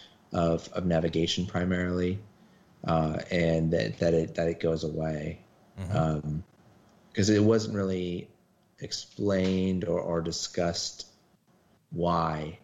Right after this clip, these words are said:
Speaker 1: in, in when it, the concept was introduced in, in the last, uh, trilogy. So I think to me, if it, if it, it, if it focuses a lot on that and that goes in interesting directions, like Holly says, maybe ties into what the follow-up Ezra Bridger story is, that, that could be cool.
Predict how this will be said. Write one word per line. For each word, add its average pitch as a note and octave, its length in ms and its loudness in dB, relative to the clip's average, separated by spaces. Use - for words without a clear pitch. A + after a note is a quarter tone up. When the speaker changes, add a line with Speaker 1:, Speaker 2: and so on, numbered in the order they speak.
Speaker 1:
in, F2+ 80 -4
in E2 460 -2
when F2+ 120 2
it, - 320 -4
the A2 80 0
concept F#2 460 0
was E2+ 140 -2
introduced E2+ 480 -2
in, E2 180 -2
in - 160 -4
the D#2+ 80 0
last, D#2+ 540 -2
uh, D#2 180 -8
trilogy. E2+ 600 0
So - 120 2
I G#2+ 60 6
think G#2 360 0
to - 80 0
me, A#2+ 160 4
if G#2 80 2
it, - 120 0
if - 100 -2
it, - 240 -2
it, G2 120 0
if - 120 -10
it - 140 -4
focuses G#2 540 -2
a F#2+ 40 0
lot F#2 140 2
on F2 100 -2
that F2+ 220 -4
and - 100 -12
that F2+ 120 -10
goes F#2 160 -2
in F2+ 60 -4
interesting F2+ 460 -4
directions, F2 360 -2
like D#2 120 -6
Holly E2+ 280 -2
says, F2 180 -4
maybe E2+ 360 -2
ties E2 260 -2
into F2 220 -2
what E2 260 -4
the E2+ 80 -10
follow-up D#2+ 500 0
Ezra D#2+ 240 -4
Bridger E2 300 -4
story E2 360 0
is, E2 120 0
that, C#3 380 -2
that G2 120 -4
could - 100 -8
be G#2+ 80 -6
cool. G2 320 0